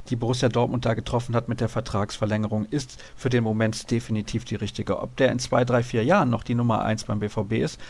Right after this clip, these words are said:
das müssen wir abwarten. Aber ich finde, für den Moment ist das absolut in Ordnung so. Dann kommen wir zu den Hörerfragen und da sind einige mit dabei. An dieser Stelle möchte ich mich ganz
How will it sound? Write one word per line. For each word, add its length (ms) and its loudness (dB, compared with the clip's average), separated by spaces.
das 140 -2
müssen 240 0
wir 100 6
abwarten. 540 4
Aber 180 2
ich 140 -2
finde, 180 0
für 140 -6
den 160 0
Moment 340 0
ist 200 -4
das 180 -4
absolut 520 -2
in 200 2
Ordnung 380 0
so. 140 -2
Dann 160 0
kommen 220 4
wir 80 2
zu 100 -6
den 220 0
Hörerfragen 600 2
und 100 -2
da 60 2
sind 220 -4
einige 340 2
mit 220 -2
dabei. 320 4
An 80 2
dieser 240 -2
Stelle 240 0
möchte 280 -2
ich 100 -2
mich 220 -4
ganz 340 0